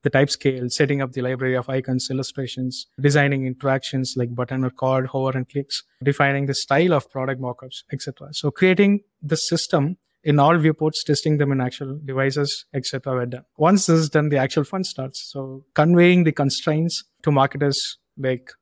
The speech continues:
the character limitations, ensuring that everyone is on the same page, right? And this required us to do a lot of documentation work, which we'll probably talk about in a minute. Then the design to development handover was done,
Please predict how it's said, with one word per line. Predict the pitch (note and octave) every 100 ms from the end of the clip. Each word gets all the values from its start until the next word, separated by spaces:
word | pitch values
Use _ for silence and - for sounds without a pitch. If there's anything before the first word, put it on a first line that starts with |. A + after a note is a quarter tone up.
| _
the | C#3 C3 B2+
character | - C#3+ D3 D3
limitations, | C#3 C#3 D3+ C#3+ D3+ D3 -
ensuring | D#3 C#3 C#3 D3+ D3
that | C#3 C3
everyone | C3+ C3+ C3+
is | C3+
on | C#3 C3
the |
same | - D#3+ C#3+
page, | B2 -
right? | C#3 D3 _ _ _ _ _ -
And | C#3+ C#3 C3+ C3+ _ -
this | D#3 F3+ -
required | C#3+ C#3 D#3+ E3 E3+
us | D#3
to | C#3+
do | C#3 C#3+ D3 C#3 -
a | C#3
lot | C#3
of | D3
documentation | C3+ D3 D3 C3 - B2
work, | C3 E3 -
which | C3 -
we'll | C3 C#3+ _
probably | C#3+ C3 C3
talk | C3 B2+
about | C3 B2+
in |
a | B2+
minute. | A#2+ C#3+ E3+ _ _ _ _
Then | D#3 C3+ F#3 G#3+ G#3+ - _ -
the | D3+
design | C#3 C#3+ D3 F#3 G3+
to | F3+
development | D3 D3+ D#3+ D3+
handover | C3 C#3 C#3+ C#3
was | B2+ B2+
done, | C3+ C3+